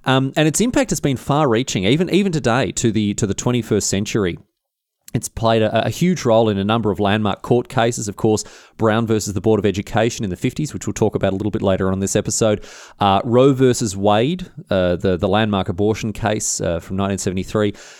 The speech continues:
And more recently, in two thousand fifteen, uh, Obergefell versus Hodges, the, the, the, the landmark case about same-sex marriage, which ultimately legalized, uh, same-sex marriage throughout the United States.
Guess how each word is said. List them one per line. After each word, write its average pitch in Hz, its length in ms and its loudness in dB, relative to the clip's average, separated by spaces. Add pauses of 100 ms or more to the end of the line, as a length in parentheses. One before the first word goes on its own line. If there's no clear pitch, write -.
(120)
And 127 140 2
more 110 160 4
recently, 123 520 0
in 90 60 -2
two 117 140 -2
thousand 98 340 0
fifteen, 143 640 0 (100)
uh, 98 280 2
Obergefell 127 600 2
versus 98 280 -2
Hodges, - 720 -2
the, 90 440 0
the, 90 380 -4
the, 87 320 -2
the 95 100 0
landmark 110 380 0
case 98 240 -2
about 95 200 -4
same-sex 98 520 -2
marriage, 98 320 -2
which 92 260 -6
ultimately 98 380 -2
legalized, 95 680 -2
uh, 87 100 -4
same-sex 95 420 -4
marriage 90 200 -4
throughout 104 240 -2
the 98 60 -6
United 87 280 -4
States. 90 300 -6